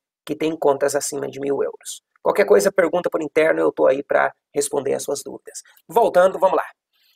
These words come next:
né? Eu tenho uma conta de mil euros na corretora e decido arriscar dois por cento. Dois por cento de mil, se não falha o meu cálculo, é vinte euros. Então, já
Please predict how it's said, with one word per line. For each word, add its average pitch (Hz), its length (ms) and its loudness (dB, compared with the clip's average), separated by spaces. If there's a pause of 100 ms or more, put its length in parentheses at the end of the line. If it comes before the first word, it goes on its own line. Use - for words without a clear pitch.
(220)
né? 139 200 -4 (540)
Eu 240 160 4
tenho 247 220 2
uma 226 120 2
conta 196 320 0
de - 120 -14
mil 180 240 0
euros 156 400 2 (640)
na 139 80 -8
corretora 165 600 -2 (380)
e 226 80 -4
decido 247 540 0
arriscar 196 640 -4 (160)
dois 220 520 0
por 208 280 -12
cento. 147 540 -12 (1300)
Dois 165 300 -4
por 165 160 -6
cento 135 500 -2 (200)
de - 140 -10
mil, 143 260 -2
se 156 180 -4
não 131 160 -2
falha 135 300 2
o 139 40 2
meu 139 120 -2
cálculo, 143 440 0 (120)
é 143 100 -4
vinte 135 440 -12
euros. - 440 -12 (460)
Então, 160 420 2 (640)
já 175 380 0